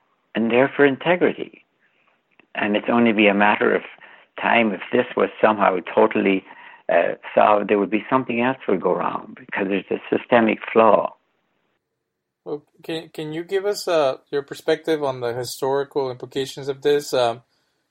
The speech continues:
Speaker 2: you know, we all know that, uh, one of the, the beefs that Martin Lu-, Luther had against the, the Roman Catholic Church at his time was that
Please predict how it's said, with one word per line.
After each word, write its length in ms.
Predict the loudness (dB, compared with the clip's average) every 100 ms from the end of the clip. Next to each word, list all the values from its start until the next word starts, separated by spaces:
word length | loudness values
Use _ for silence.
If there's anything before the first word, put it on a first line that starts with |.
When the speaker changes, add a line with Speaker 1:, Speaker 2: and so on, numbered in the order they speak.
| _
Speaker 2:
you 80 | -12
know, 120 | -6
we 140 | 2 4
all 140 | 4
know 220 | 4 2
that, 300 | 4 2 2 _ -2
uh, 260 | 0 0
one 320 | -2 -4 -2 -2
of 300 | -4 -8 -20 -10
the, 460 | -2 0 2 -2 -8
the 180 | -10 -8
beefs 420 | -4 -4 -6 -4
that 160 | -2 0
Martin 360 | -2 -4 -6
Lu-, 260 | -8 -8 -12 -10
Luther 440 | -6 -4 -2 -4
had 300 | 0 2 2
against 480 | 0 -8 -10 -12 -20 _ _ _ _ _
the, 260 | -2 -2 -4 -12
the 220 | -8 -6
Roman 300 | -4 -6 -6
Catholic 380 | -2 -2 -2 -10
Church 280 | -6 -6 -4
at 80 | -6
his 180 | -6
time 340 | -2 -2 -2 -4
was 300 | -4 -4 -4
that 220 | -4 -4